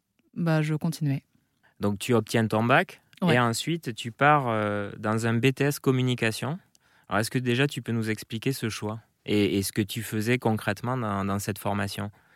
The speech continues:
Speaker 1: J'obtiens mon bac assez bien, avec, euh, une mention assez bien. Donc, euh, pareil, en moyenne, euh, jusqu'au bout.
Speaker 2: <laughs>
Speaker 1: Et, euh,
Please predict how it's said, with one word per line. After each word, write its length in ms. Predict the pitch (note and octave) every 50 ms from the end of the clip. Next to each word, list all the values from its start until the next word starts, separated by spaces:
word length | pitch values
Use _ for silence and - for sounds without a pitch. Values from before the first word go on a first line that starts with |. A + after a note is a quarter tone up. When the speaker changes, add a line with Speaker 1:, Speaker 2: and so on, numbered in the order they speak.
| _ _ _ _ _ _ -
Speaker 1:
J'obtiens 400 | G#3 G3 G#3 A3 A3 - - B3
mon 100 | A#3+ A3
bac 260 | G#3 G#3+ A3+ A#3 - -
assez 260 | A3+ A3+ - - A#3
bien, 260 | G3 F#3+ G3 F#3 G#3 - _ _ _ _
avec, 280 | - F3+ F3+ F3+ - -
euh, 80 | F3
une 80 | E3+ F3
mention 280 | F3+ F#3 F3 - A#3+
assez 300 | - - G3 F3+ - G3+
bien. 260 | F3+ F#3 F#3 G3 B3 D4 -
Donc, 220 | G#3 G3 F3+ - G3
euh, 100 | F#3 E3+
pareil, 380 | - - A3 A3+ B3 A3+ G#3
en 80 | F3+ F3+
moyenne, 420 | F#3 F#3 F3+ F#3 F#3+ G3 A3+ A#3
euh, 180 | G#3 F3+ E3+ E3
jusqu'au 340 | E3+ F3 A3 - - - G#3+
bout. 240 | F#3+ F#3+ A#3 D4 F#4 - - - - - -
Speaker 2:
<laughs> 300 | - G3 - - - -
Speaker 1:
Et, 200 | G3+ G#3 G#3 G#3
euh, 460 | G#3 G3 F#3+ F#3 F#3 F3+ F3 F3+ F3